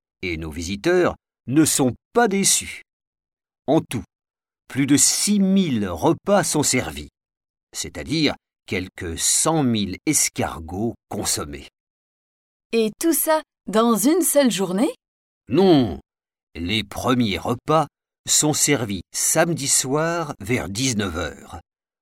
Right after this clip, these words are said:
Speaker 1: lorsque la file d'attente aura déjà atteint plusieurs dizaines de mètres.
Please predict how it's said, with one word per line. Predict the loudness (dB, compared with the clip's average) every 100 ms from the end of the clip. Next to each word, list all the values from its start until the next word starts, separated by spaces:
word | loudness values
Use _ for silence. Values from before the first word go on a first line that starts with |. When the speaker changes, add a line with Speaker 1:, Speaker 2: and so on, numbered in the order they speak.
| _
Speaker 1:
lorsque | -2 0 0 -4 -6
la | -6 -4 -6
file | -4 -4 -2
d'attente | -4 -2 0 0 0 -2 -4 _ _
aura | -4 0 0
déjà | 0 0 2 2 2 4 4
atteint | 2 -2 0 0 -2 -8
plusieurs | -4 -2 -2 0 0 0 -2
dizaines | -4 -2 0 0
de | 0
mètres. | 2 0 -4 -12 -14